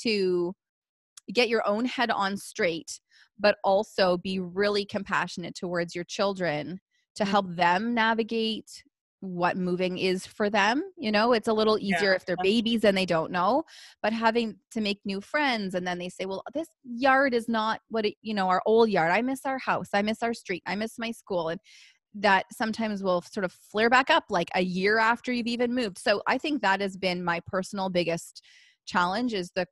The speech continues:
Speaker 1: the constant moving around and just all the baggage that comes with it.
Speaker 2: I can definitely see that. What would you say are the, the most favorable parts, like, the best parts that have, you've experienced?
Speaker 1: Oh, I'm so glad you asked that,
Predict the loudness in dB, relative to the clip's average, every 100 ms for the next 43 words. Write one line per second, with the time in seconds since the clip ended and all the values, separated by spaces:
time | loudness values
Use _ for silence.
0 | _ -4 -2 -4 -4 -8 -8 -6 -6 -6
1 | -6 -4 -4 -6 -8 -10 -2 2 2 0
2 | -4 -4 -10 -12 -10 -10 -8 -10 -8 -10
3 | -12 _ _ _ _ _ _ -2 0 -2
4 | -4 -4 -4 -8 -10 -12 -12 -8 -4 -4
5 | -2 -2 0 -4 -4 -6 -4 -2 -2 0
6 | 0 0 -2 -8 -8 -10 -14 _ _ _
7 | _ _ _ _ _ -4 0 0 -2 2
8 | 2 2 -6 -8 -10 -4 -4 -4 -6 -10
9 | -8 -4 -2 -2 -6 -2 -2 -2 -8 -16
10 | -8 -8 -8 -12 -8 -8 -10 -18 _ -10
11 | -8 -8 -10 -12 -12 -12 -14 -16 -20 -6
12 | 2 4 4 0 -2 0 0 -2 -2 -2
13 | -2 -2